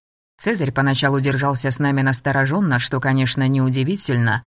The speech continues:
но когда мы провели вместе некоторое время, и он убедился, что в наших вопросах нет ничего подозрительного, немного расслабился. Мы спросили, все ли снимки сделаны им собственноручно,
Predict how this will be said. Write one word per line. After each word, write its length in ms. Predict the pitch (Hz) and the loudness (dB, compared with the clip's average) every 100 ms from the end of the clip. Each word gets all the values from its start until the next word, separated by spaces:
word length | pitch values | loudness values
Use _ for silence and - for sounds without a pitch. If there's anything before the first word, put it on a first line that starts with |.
| _ | _
но 140 | 139 | -2
когда 300 | 143 151 151 | 0 0 2
мы 120 | 147 143 | 2 0
провели 360 | 147 143 143 | 0 0 0
вместе 420 | 139 143 139 - | 0 0 -2 -2
некоторое 540 | 143 143 143 139 139 139 | -2 0 -2 -2 0 0
время, 340 | 143 208 143 | 0 0 0
и 140 | 131 143 | 0 0
он 160 | 139 | 0
убедился, 540 | 135 135 135 139 - 135 | 0 0 0 0 0 -2
что 180 | - | -2
в 60 | 143 | -2
наших 320 | 139 131 127 | 0 -2 -2
вопросах 560 | 135 131 131 139 139 123 | -2 -2 -2 0 -2 -2
нет 180 | 143 135 | -2 -2
ничего 380 | 135 135 135 | -2 -2 -2
подозрительного, 960 | 127 135 131 139 190 - 127 123 117 - - _ - | -2 -2 0 -2 -2 0 0 2 0 -2 -8 _ -4
немного 400 | 156 202 208 196 | -2 0 0 -2
расслабился. 1000 | 185 - 131 117 113 110 - 107 107 - _ _ | 0 0 2 0 0 -2 0 -2 -4 -12 _ _
Мы 180 | 156 156 | -2 0
спросили, 600 | 147 151 156 - 214 160 | 0 0 0 0 0 0
все 240 | 123 - 143 | 0 0 0
ли 100 | 143 | 0
снимки 400 | 151 147 143 147 | 0 0 0 0
сделаны 480 | 135 147 143 139 | 0 0 0 0
им 240 | 139 147 143 | -2 -2 0
собственноручно, 1080 | - 135 - 139 139 135 123 - 127 117 | 0 -2 -2 0 0 0 0 -2 0 -2